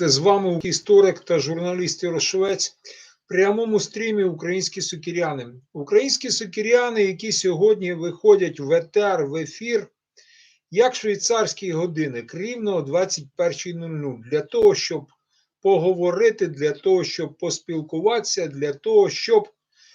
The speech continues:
ми з вами в черговий раз подумали, проаналізували, що буде з нами. От що буде з нами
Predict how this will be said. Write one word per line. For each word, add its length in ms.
ми 320
з 100
вами 360
в 60
черговий 600
раз 420
подумали, 760
проаналізували, 1160
що 280
буде 320
з 100
нами. 320
От 180
що 260
буде 320
з 100
нами 540